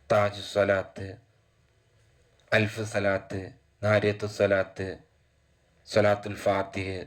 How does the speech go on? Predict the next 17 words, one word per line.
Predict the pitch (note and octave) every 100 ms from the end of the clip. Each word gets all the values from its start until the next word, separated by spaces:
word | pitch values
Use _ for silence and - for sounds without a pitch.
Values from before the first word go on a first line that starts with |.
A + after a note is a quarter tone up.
| -
സ്വലാത്തുൽ | - F#2+ F#2 -
ഫാത്തിമി, | G2 - F#2+ F#2 - G2 G2 F2+ - _ _ _ _ _ _ _ _ _ _ _ _ _ -
അതുപോലെ | G2+ G2+ G2+ G2
വാരിദായ | F#2+ G2+ G#2+ G#2+ G#2 G#2+ G2+ F#2+ - -
സ്വലാത്തുകൾ, | - G2 F#2+ - G2 F2+ F2+ F#2 - _ _ _ B2
പല | C3+
സ്വലാത്തുകളും | D3+ A2+ G2+ G2 - F#2 F2+ E2+
ഉണ്ട്. | D#2+ - - _ _ -
അതുപോലെ | G#2+ A2 G#2+ G#2 G2+ - A2
നമ്മൾ | A2+ A2+
ഓരോ | G2 G#2+ A2 A2+ A#2 A2+
കാര്യത്തിനും | G#2 G2 F#2+ G#2 F2
പല | G2 G2
വിധത്തിലുള്ള | G#2 G2+ F#2+ - G#2+ G2 F#2 F#2+ B2+ - - _ _ _ - - A#2
പല | A#2+ C#3 D3 - -
ഭാഗങ്ങളിലേക്ക് | F#2+ A#2 A#2 A#2 A2+ G#2+ G2+ -
ഇങ്ങനെ | G2+ G2+